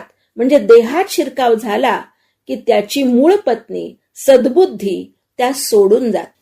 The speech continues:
एकदा ही सद्बुद्धी निघून गेली की तृष्णा आणि वासनारूपी शंखीण डंखिणीचे थैमान सुरू होते आणि त्या वाढतच राहतात आणि त्यांचे कितीही समाधान केले तरी त्या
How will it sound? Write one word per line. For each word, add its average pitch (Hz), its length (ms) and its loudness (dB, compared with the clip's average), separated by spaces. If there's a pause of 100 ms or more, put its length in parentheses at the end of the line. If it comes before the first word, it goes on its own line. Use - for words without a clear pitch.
(120)
एकदा 294 380 4
ही 403 160 4
सद्बुद्धी 359 600 2
निघून 285 360 0
गेली 240 380 0 (280)
की 277 80 -8
तृष्णा 277 440 -4
आणि 349 220 2
वासनारूपी 254 720 0
शंखीण 226 560 -2
डंखिणीचे 233 600 0 (180)
थैमान 214 380 -2
सुरू 208 280 0
होते - 420 -8 (340)
आणि 254 160 0
त्या 202 300 -4 (260)
वाढतच 226 580 0
राहतात 180 380 -10 (640)
आणि 285 160 2
त्यांचे 269 400 2
कितीही 339 540 2
समाधान 269 580 -2
केले 190 360 -2 (320)
तरी 262 160 4
त्या 277 160 -2